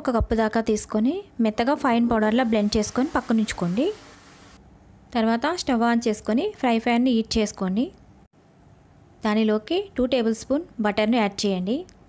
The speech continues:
బటర్ లేకపోతే ఆయిల్ కానీ నెయ్యిని కానీ వాడుకోవచ్చు. దానిలోకి సన్నగా తరిగిన వెల్లుల్లి, పౌడర్లా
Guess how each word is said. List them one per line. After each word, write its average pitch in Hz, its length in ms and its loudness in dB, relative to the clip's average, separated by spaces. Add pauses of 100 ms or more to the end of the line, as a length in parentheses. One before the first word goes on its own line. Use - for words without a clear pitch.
(880)
బటర్ 254 320 2
లేకపోతే - 420 -2 (440)
ఆయిల్ 226 240 2 (120)
కానీ 277 200 2 (520)
నెయ్యిని 226 340 2
కానీ 254 220 2
వాడుకోవచ్చు. 208 580 0 (1300)
దానిలోకి 226 480 2 (140)
సన్నగా 233 400 2
తరిగిన 233 260 2 (320)
వెల్లుల్లి, 226 420 2 (640)
పౌడర్లా 247 360 2